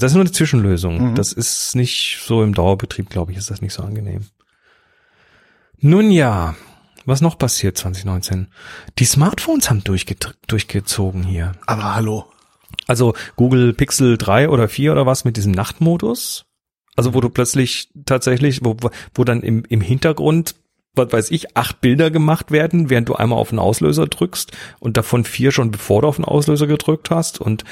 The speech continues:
Speaker 1: in verschiedenen Belichtungszeiten und hinterher werden die dann per Software gemerged und die besten davon rausgesucht und die schlechtesten verworfen und, äh,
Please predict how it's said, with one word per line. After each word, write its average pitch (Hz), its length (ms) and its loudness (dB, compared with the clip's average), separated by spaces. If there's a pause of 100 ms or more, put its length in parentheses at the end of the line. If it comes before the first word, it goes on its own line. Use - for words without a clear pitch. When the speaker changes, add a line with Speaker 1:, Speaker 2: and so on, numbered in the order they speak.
(320)
Speaker 1:
in 117 100 -6
verschiedenen 120 500 0
Belichtungszeiten 151 840 0
und 123 60 6
hinterher 123 280 2
werden 113 220 4
die 110 80 0
dann 104 180 2
per 101 160 0
Software - 380 -2
gemerged 104 680 2
und 107 200 0 (180)
die 120 60 0
besten 113 400 -2
davon 113 200 0
rausgesucht 143 640 0
und 113 80 -4
die 113 80 -2
schlechtesten 107 460 -2
verworfen 95 560 0
und, 107 240 0 (680)
äh, 107 380 4